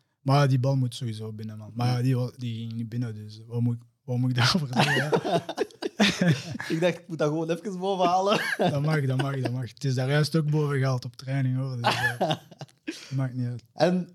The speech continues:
Speaker 2: omdat je het nu hebt over, hè, het is daar net boven gehaald op training. Hoe is de sfeer, eh, bij jullie in de groep, bij Dender, gewoon algemeen? Want ik weet dat dat, dat is ook wel een, een type familiale club.
Speaker 1: Ja.
Speaker 2: Dat is een club waarvan dat altijd wordt gezegd van, "De sfeer is daar wel goed,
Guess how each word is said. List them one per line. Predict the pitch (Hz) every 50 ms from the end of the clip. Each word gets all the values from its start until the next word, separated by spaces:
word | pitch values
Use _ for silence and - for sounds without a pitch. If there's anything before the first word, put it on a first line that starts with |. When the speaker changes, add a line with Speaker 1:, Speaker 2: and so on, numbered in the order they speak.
| _ _ _ _ _ _ -
Speaker 2:
omdat | 139 143 143
je | 147
het | 147
nu | 156 156
hebt | 160 165 165 170
over, | 160 147 139 147 156
hè, | 156
het | 160 160 -
is | 135
daar | 123 131 123
net | 143 147 131
boven | 135 143 139 135
gehaald | 131 131 131 120 139
op | 120 107 - _ -
training. | - 127 127 151 160 170 170 156 -
Hoe | - 156
is | 160 151
de | 147
sfeer, | 131 - - - 170 175 170 160 170 - - -
eh, | 139 139 135 127 120
bij | 120 123 127
jullie | 131 131 127 127 120
in | 117
de | 120
groep, | 113 123 139 208 220 - - 151
bij | 120 113 107 104
Dender, | 113 135 160 165 156 156 135
gewoon | 120 123 127 135 135 123
algemeen? | - 117 120 110 113 120 127 139 143 139
Want | 127 123 123
ik | -
weet | 151 147 147
dat | - -
dat, | 147 139 131 131 127 - - _ _ _ _ _ _ -
dat | - 123
is | -
ook | - 160 151 -
wel | 160 151 147
een, | 139 135 131 127 -
een | 120 117 -
type | - 123 - - 131
familiale | - - 123 120 123 120 123 127 120 120 120 117 117
club. | - - 135 139 143 139
Speaker 1:
Ja. | 127 123 123 120
Speaker 2:
Dat | 123 120
is | 120
een | 117
club | - - 139 127
waarvan | 127 127 123 117 123 123 120
dat | 117 113
altijd | 110 120 117 120 110
wordt | 131 113 110
gezegd | 110 110 120 120
van, | - 120 113
"De | 107
sfeer | - - - 127 123 123 123
is | 117
daar | 113 120 113 113
wel | 113 117 110 107 104 104 -
goed, | 135 135 135 131 - - -